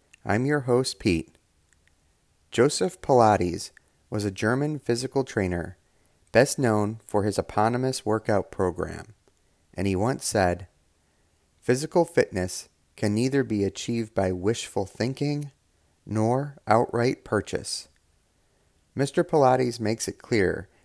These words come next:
that getting in physical shape is one of life's great equalizers. Whether you are rich or poor,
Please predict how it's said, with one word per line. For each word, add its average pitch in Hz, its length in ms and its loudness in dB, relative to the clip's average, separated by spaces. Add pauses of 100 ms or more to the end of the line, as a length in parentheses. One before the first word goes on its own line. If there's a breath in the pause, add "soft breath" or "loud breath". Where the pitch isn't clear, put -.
(160)
that 101 180 -2
getting 117 280 4
in 98 120 -2
physical 127 460 -4
shape 90 400 -2 (380)
is 98 160 -6
one 113 120 0
of 104 200 -4
life's 113 320 0
great - 400 0
equalizers. 92 880 -2 (840)
Whether 104 220 0
you 113 180 2
are 98 160 4
rich 117 300 2
or 147 60 2
poor, 95 500 -2